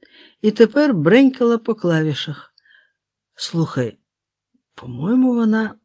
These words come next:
ненормальна". "Ненормальніша, ніж ти",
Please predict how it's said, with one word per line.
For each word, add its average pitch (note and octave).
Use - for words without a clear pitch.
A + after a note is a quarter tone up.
ненормальна". C3+
"Ненормальніша, D3
ніж F3
ти", B2